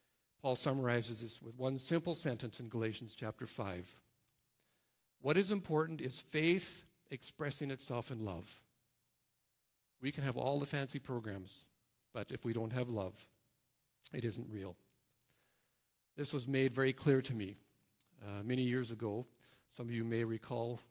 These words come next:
South Langley used to have a church hockey team, which I was part of. And, uh, one evening, uh, I was not having a particularly good game, and, uh, the ref called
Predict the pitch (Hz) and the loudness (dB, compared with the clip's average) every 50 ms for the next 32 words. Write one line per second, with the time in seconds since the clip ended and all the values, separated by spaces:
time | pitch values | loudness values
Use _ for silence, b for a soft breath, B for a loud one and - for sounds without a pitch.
0 | _ _ _ - - - 123 117 - 117 117 117 113 117 117 117 127 120 - - | _ _ _ -12 -8 -6 -6 -4 0 0 2 2 2 2 0 0 0 -2 -2 -2
1 | 117 113 110 107 - - - - 143 127 120 - - - 135 117 113 - 110 104 | -2 -2 -2 -6 -8 -10 -8 -6 -6 -6 -6 -8 -8 -6 -6 -4 -4 -4 -4 -4
2 | - - 110 95 90 90 - _ b b b b b b _ - - - 117 113 | -6 -10 -10 -12 -12 -14 -18 _ b b b b b b _ -16 -8 -4 -4 -4
3 | 107 110 - - 123 107 98 92 85 - - - _ _ b b b b b b | -4 -4 -6 -6 -6 -4 -4 -6 -8 -12 -16 -20 _ _ b b b b b b
4 | b b - - 127 113 113 113 110 117 110 110 113 131 156 170 180 180 170 170 | b b -12 -6 -4 -2 -2 0 2 4 4 4 4 6 4 6 6 6 6 6
5 | 160 160 165 165 170 165 143 - - - - - 110 110 110 110 110 107 - - | 6 4 2 2 0 -2 -4 -8 -12 -12 -10 -6 -4 -2 0 0 0 0 -2 -2
6 | - 120 135 160 170 156 180 175 160 151 160 156 160 156 143 - 156 143 - 151 | 0 2 2 2 0 0 0 0 2 2 2 2 2 0 0 -2 -2 -2 -2 -4
7 | - 143 147 151 151 160 147 135 123 123 117 117 113 120 127 120 B B B B | 0 0 0 2 2 0 0 2 0 2 2 2 2 0 -2 -6 B B B B
8 | B B B B - - 127 120 120 120 117 120 117 117 110 110 107 107 - - | B B B B -12 -4 0 0 2 2 2 2 2 4 4 4 2 2 -4 -10
9 | - B B B B B B B B B B B B B B _ _ _ _ _ | -20 B B B B B B B B B B B B B B _ _ _ _ _
10 | _ _ _ _ _ - 131 151 175 180 175 - - 165 160 165 165 165 165 | _ _ _ _ _ 0 4 6 6 6 6 4 4 6 8 8 8 6 4